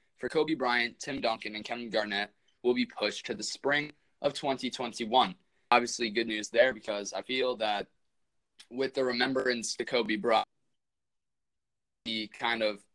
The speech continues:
it can only feel authentic if you have people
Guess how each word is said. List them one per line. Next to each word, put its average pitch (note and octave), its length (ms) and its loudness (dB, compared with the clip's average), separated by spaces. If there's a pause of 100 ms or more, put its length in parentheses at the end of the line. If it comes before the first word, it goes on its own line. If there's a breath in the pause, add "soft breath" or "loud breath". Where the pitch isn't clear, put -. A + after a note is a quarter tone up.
(180)
it - 60 -10
can D#3 100 -2
only F3 200 4
feel C4 320 0 (1160)
authentic G2+ 360 -8
if G#2+ 140 -8
you - 100 -12
have G#2 340 -4 (520)
people A2 480 -2